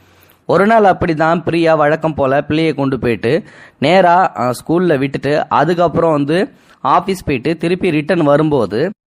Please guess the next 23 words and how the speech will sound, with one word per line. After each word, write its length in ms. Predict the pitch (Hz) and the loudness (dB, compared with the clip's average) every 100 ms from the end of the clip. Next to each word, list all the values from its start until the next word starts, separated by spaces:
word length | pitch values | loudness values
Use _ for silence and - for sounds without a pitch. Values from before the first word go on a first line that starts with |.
| _ _ _ _ | _ _ _ _
தன்னுடைய 420 | 143 185 190 185 180 | -6 0 4 4 6
வண்டியில 580 | 175 196 220 190 175 | 4 4 4 4 4
பெட்ரோல் 520 | 185 185 160 - 190 185 | 4 0 -2 0 2 2
கம்மியா 380 | 170 185 202 | 0 2 2
இருக்கிறத 420 | 185 156 151 143 156 | 2 2 0 0 0
தெரிஞ்சுக்கிட்ட 500 | 151 160 160 143 139 | 0 0 0 -2 0
அவங்க, 560 | 147 131 151 143 147 185 | 2 2 2 2 0 -2
"இன்னும் 240 | 151 185 190 | -2 -2 0
கொஞ்ச 280 | 165 165 | 0 0
தூரம் 260 | 170 175 175 | 2 2 2
தான் 160 | 175 160 | 0 0
போகும், 360 | 160 156 156 | -2 0 0
அதுக்கப்புறம் 540 | 170 151 151 147 165 147 | 0 0 0 0 0 0
நின்னுப்பிடுவோம், 540 | 156 165 156 139 147 | 0 0 0 0 0
அதனால 500 | 131 147 160 135 143 | 0 0 0 2 0
இப்பவே 420 | 147 131 165 180 | -2 -4 -2 -2
போயிட்டு 300 | 175 147 151 | -2 -4 -4
பெட்ரோல் 320 | 147 135 156 | -6 -2 -2
போட்டுடலாம்" 480 | 151 139 131 135 131 | 0 0 0 0 0
அப்படின்னு 220 | 113 131 | 0 -4
சொல்லிட்டு 520 | 139 139 104 123 156 247 _ _ _ | -4 -4 -4 -2 -2 -4 _ _ _
நேரா 420 | 147 202 190 196 | 2 4 4 4
ஒரு 280 | 165 160 | 4 2